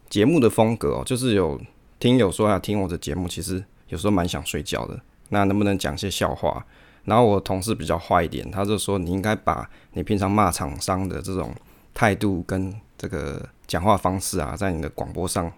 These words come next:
用出来。”我想说真无聊欸，我就是录个节目分享一下我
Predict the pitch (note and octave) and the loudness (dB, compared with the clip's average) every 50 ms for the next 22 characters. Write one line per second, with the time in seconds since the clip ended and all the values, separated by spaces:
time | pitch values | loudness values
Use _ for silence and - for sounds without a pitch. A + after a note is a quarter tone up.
0 | _ _ G#2 G2 F2 E2+ - - E2 E2+ - - - - - - - - - - | _ _ -2 -2 -2 -2 -6 -6 -6 -6 -6 -6 -8 -10 -12 -14 -20 -20 -20 -20
1 | - - - G2+ G2 A2+ - - E2+ E2 F2 - - A#2+ A#2 - F#2 F2 F#2+ G2+ | -12 -8 -6 -4 -2 -2 -4 -2 -4 -6 -4 -2 -2 -2 -2 -2 -2 -4 -2 -2
2 | F2 C#2 B1+ C2 B1 E2 E2+ F2 A2 A2 B2 B2 G#2+ - - - - _ _ - | -2 -4 -4 -4 -6 -6 -4 -2 -2 0 0 -2 -2 -4 -8 -16 -20 _ _ -4
3 | - B2 B2 G2+ G#2+ G2 - - F#2 F2 F#2 A2 F#2+ - - G#2 G#2 - F2+ D#2+ | 0 0 4 4 2 2 2 0 -2 0 0 -2 0 0 0 0 0 0 -2 -2
4 | E2 F2 G#2+ G2 F2+ | 0 0 0 0 0